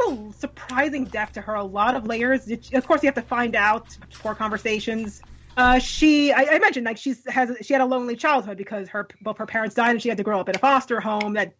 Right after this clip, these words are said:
they didn't like her. Because of that, it's implied that she never really grew up with the other children, so they're almost strangers to her. She takes a long time to warm up to them. Uh, she can befriend Cynthia. She pr-, befriends Lucina in the D L C.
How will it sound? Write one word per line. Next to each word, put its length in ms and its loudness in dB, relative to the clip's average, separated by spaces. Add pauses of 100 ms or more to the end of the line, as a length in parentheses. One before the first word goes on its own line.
they 140 -2
didn't 240 -4
like 240 4
her. 340 4 (300)
Because 360 2
of 120 2
that, 200 6
it's 140 -4
implied 480 2
that 140 0
she 120 -4
never 200 -2
really 160 -2
grew 180 -4
up 60 -6
with 100 -6
the 100 -4
other 160 0
children, 520 0 (240)
so 340 4
they're 260 4
almost 320 4
strangers 420 -2
to 100 4
her. 340 4 (120)
She 160 -6
takes 200 -2
a 60 -2
long 220 0
time 200 -4
to 80 -2
warm 260 0
up 160 0
to 120 0
them. 360 2 (720)
Uh, 440 -2
she 320 -10
can 140 -4
befriend 540 -4
Cynthia. 800 2
She 120 -4
pr-, 120 -4
befriends 480 -2
Lucina 680 4
in 100 2
the 80 2
D 180 -2
L 140 4
C. 600 4